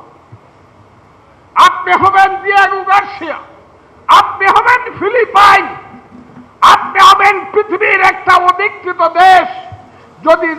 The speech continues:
সেন্ট মার্টিনে শক্তিমান দেশের স্টিমার লাগায় দিতে পারে, আমি তো জানি লাগায় দিবে। সেন্ট মার্টিনের সমস্ত অধিবাসীকে এখান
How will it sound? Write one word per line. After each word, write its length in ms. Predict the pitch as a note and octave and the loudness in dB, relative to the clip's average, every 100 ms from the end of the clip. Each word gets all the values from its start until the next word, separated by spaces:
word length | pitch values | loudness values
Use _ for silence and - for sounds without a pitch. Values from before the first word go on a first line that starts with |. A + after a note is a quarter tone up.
| - - | -8 0
সেন্ট 220 | F#4+ F#4 E4 | 0 2 2
মার্টিনে 520 | E4+ D#4 D#4 F4 E4 D4 - - - _ - | 2 0 -8 -2 -2 -2 -8 -18 -20 _ -4
শক্তিমান 720 | - F#4 F#4 E4+ E4+ E4 D#4 D4 A#3 - - _ _ _ - | -2 0 -2 -8 2 4 4 0 -10 -18 -20 _ _ _ -2
দেশের 560 | D4 F#4 - E4 E4+ D#4 - - - - | 2 2 0 0 2 0 -6 -20 -20 -20
স্টিমার 480 | - - D#4+ D#4 C#4+ C#4 B3+ | -14 -10 0 2 2 0 0
লাগায় 320 | C#4 C#4 C#4 C4 | 0 0 -2 -2
দিতে 200 | B3+ B3 A#3+ | -10 -10 -4
পারে, 180 | A#3+ A#3+ | -2 0
আমি 180 | B3+ B3+ C#4+ | -2 -4 -8
তো 40 | B3+ | -2
জানি 220 | A#3+ A#3+ G#3+ | -2 -2 -4
লাগায় 320 | A3 A3+ G#3+ G3+ | -2 -2 -4 -6
দিবে। 240 | G#3 G3 E3+ G2+ - - _ _ _ _ _ _ _ _ - | -12 -10 -10 -14 -20 -20 _ _ _ _ _ _ _ _ -6
সেন্ট 240 | C#4 D4 C#4+ | -6 -4 0
মার্টিনের 520 | C#4 C#4 C#4+ D4 C#4 A3+ - | 0 0 -6 -4 -4 -6 -2
সমস্ত 420 | D#4 F#4+ F4 - D4 C4+ | 0 2 0 -2 -2 0
অধিবাসীকে 640 | C#4+ C#4+ C#4 C#4 B3+ C4+ B3+ | -2 0 -2 -2 -14 -8 -8
এখান 200 | A#3 B3 | -6 -10